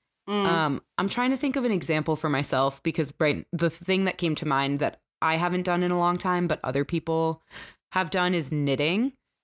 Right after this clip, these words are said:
Speaker 2: Or one of my friends, do you remember doing gimp when we were growing
Speaker 1: Oh my
Speaker 2: up?
Speaker 1: fucking God. Oh my fucking God. I wasn't that into it, but I did do it. And I remember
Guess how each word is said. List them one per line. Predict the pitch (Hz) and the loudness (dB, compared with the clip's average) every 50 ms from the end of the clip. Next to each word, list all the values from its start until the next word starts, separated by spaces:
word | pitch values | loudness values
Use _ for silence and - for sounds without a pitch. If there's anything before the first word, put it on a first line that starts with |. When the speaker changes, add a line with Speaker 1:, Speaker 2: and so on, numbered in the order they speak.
| _ _ - | _ _ -4
Speaker 2:
Or | 196 185 180 175 | -2 0 2 0
one | 170 151 175 185 208 | 0 0 0 0 0
of | 220 | 0
my | 240 247 254 | 0 0 -2
friends, | 247 - - 175 165 160 160 165 160 - | -4 -2 -2 0 2 2 2 0 -2 -2
do | - 185 | -2 -2
you | 185 208 | -2 0
remember | 240 269 302 320 311 359 | 0 0 0 0 0 -2
doing | 277 294 302 285 262 220 190 - - | 0 0 0 0 0 0 -2 -4 -4
gimp | - 139 151 156 160 - - - - _ _ _ _ _ _ _ _ _ _ _ _ _ | -4 -2 -2 0 -2 -2 -4 -8 -14 _ _ _ _ _ _ _ _ _ _ _ _ _
when | - 185 180 180 | -4 -2 0 0
we | 175 180 | 0 0
were | 175 180 | 0 0
growing | 170 190 185 185 180 - | 0 0 0 2 2 2
Speaker 1:
Oh | |
my | 196 175 | 2 2
Speaker 2:
up? | 180 185 - - | 0 -2 -2 -2
Speaker 1:
fucking | 220 214 202 - 226 214 208 214 | -2 -2 -2 0 -2 -2 -2 -2
God. | 196 180 185 180 175 165 | -2 -2 0 0 0 -2
Oh | 170 | -4
my | 190 190 185 180 - | -4 -6 -6 -6 -4
fucking | - 175 170 - 180 180 | -4 -4 -2 -2 -2 0
God. | 170 165 160 165 - - - - - - | 0 0 0 -2 -4 -8 -16 -14 -6 -4
I | 214 220 | -2 0
wasn't | 240 311 349 403 415 302 226 196 170 165 | 0 0 0 0 0 0 -2 -4 -6 -6
that | 165 175 165 170 190 208 | -2 0 0 0 0 0
into | 233 254 277 277 - 349 370 | -2 -4 -2 -2 -2 0 0
it, | 392 403 370 240 226 | 0 0 0 0 0
but | 247 | 0
I | 240 233 | 2 0
did | 220 220 285 330 262 202 | 0 -2 -2 -4 -2 -2
do | - 202 185 | -2 -2 0
it. | 190 220 254 254 - | 0 0 0 -2 -2
And | 202 208 | -2 0
I | 202 196 | 0 0
remember | 196 196 196 196 190 196 185 185 185 185 180 180 180 185 - | 0 0 0 0 0 0 0 0 0 0 0 0 -2 -4 -6